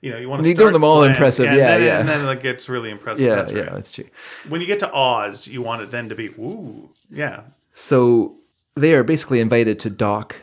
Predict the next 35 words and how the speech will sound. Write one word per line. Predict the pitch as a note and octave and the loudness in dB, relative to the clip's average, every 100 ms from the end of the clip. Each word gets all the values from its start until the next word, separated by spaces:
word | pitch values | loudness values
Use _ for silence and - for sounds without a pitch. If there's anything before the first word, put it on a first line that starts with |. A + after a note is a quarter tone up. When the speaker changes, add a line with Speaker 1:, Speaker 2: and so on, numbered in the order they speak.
| - | -12
Speaker 2:
at | A#2+ | -10
the | G#2+ | -8
ship. | - G#2+ G2 _ _ _ _ | -10 -10 -12 _ _ _ _
They | A2 G2 | -4 -4
come | F#2 A#2 G#2 | -4 -4 -4
in, | G#2 G#2 | -4 -4
they | G2+ | -4
land, | G2 F#2+ G2 F#2+ | -4 -4 -6 -6
they, | G2 - _ | -6 -8 _
they | - F#2+ - - | -8 -8 -10 -8
dock, | G#2+ F2+ F#2 - | -4 -4 -6 -8
and | G2+ E2+ - - _ - | -10 -10 -16 -20 _ -12
they | G#2 | -4
come | B2 | 0
out, | A2 G#2+ | 2 2
and | A2 | 0
they | A2 | 0
come | D3 | 2
out | C3+ | 2
into | A#2 B2 | 2 0
basically | C#3 - A#2+ | -2 0 -2
this | A2 - | -2 -2
empty | C3 A#2+ G2+ | -4 -4 -6
ship. | - G#2 - _ _ _ - | -4 -4 -6 _ _ _ -4
The | |
only | C#3+ D3 | 0 2
thing | B2+ | 2
that | |
happens | C3+ C#3+ B2+ | 2 2 0
to | B2 | -2
them | A2 | -2
is | A2+ | -2
they | A2+ | -4
come | G#2+ C3 | -2 0
out, | B2+ A2 | 0 0